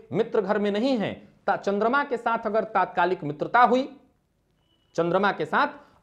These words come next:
अगर तात्कालिक मित्रता हुई तब तो फिर बहुत हद तक छोटे भाई बहनों का सहयोग न भी मिले, कम से कम तो संबंध रहेगा और उनको आपसे लाभ मिलता रहेगा।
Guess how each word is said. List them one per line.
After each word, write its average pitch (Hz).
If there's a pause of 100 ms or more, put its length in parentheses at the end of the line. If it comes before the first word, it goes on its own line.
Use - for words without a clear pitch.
अगर 311
तात्कालिक 233
मित्रता 196
हुई 196 (580)
तब 262
तो 262
फिर 240
बहुत 202
हद 175
तक 165 (220)
छोटे 185
भाई 170
बहनों 180
का 208
सहयोग 202 (180)
न 160
भी 233
मिले, 240
कम 233
से 220
कम 240
तो 220
संबंध 208
रहेगा 151 (360)
और 180
उनको 247 (400)
आपसे 240
लाभ 196
मिलता 156
रहेगा। 101